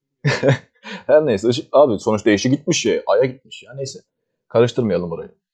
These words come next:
Neil Armstrong Erzurumlu, eşi Sivaslı. Ve gidip diyor ki yani,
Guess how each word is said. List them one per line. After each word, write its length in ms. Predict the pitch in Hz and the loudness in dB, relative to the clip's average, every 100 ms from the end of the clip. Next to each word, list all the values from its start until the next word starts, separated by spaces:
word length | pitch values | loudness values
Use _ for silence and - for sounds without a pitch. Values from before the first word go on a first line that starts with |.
| _ _ _ - | _ _ _ -4
Neil 200 | 127 147 | 2 6
Armstrong 440 | 165 151 156 139 120 | 6 4 2 2 4
Erzurumlu, 680 | 127 143 156 156 156 151 _ - | 4 4 2 2 0 -4 _ 0
eşi 220 | 123 147 | 2 2
Sivaslı. 480 | - 127 101 - 87 _ _ _ _ _ - | 2 2 2 -2 -20 _ _ _ _ _ 0
Ve 140 | 147 | 2
gidip 380 | 147 143 151 - | 4 4 2 2
diyor 220 | 143 185 | 6 6
ki 120 | 185 120 | 4 0
yani, 280 | 101 98 | 0 -2